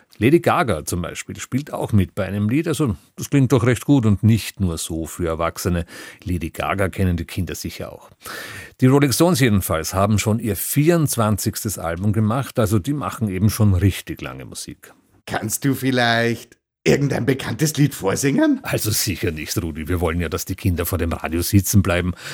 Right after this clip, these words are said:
Speaker 1: und sich nicht die Ohren zuhalten müssen. Aber genau das würde vermutlich passieren, wenn ich jetzt Angie oder so irgendwas singe.
Speaker 2: Na gut,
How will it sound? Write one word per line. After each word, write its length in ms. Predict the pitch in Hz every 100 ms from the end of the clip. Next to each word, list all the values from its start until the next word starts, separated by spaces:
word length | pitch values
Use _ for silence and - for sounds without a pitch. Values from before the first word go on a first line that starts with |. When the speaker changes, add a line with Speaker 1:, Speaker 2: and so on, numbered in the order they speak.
| - -
Speaker 1:
und 100 | 101
sich 200 | 113 98
nicht 220 | 117 127
die 60 |
Ohren 220 | 90 131 120
zuhalten 440 | 113 90 85 92
müssen. 260 | 95 - 101
Aber 160 | 92 - - - -
genau 220 | - 92
das 240 | 85 82 -
würde 200 | 85 90
vermutlich 480 | 85 90 92 95 -
passieren, 360 | 90 - 92
wenn 100 | 92
ich 140 | 92 -
jetzt 200 | - -
Angie 880 | 107 117 - 113 117 113 117 117 -
oder 160 | 90 82
so 140 | 90
irgendwas 320 | 80 80 -
singe. 260 | 73 71 - _ _
Speaker 2:
Na 220 | 226 233 220
gut, 400 | - 135 -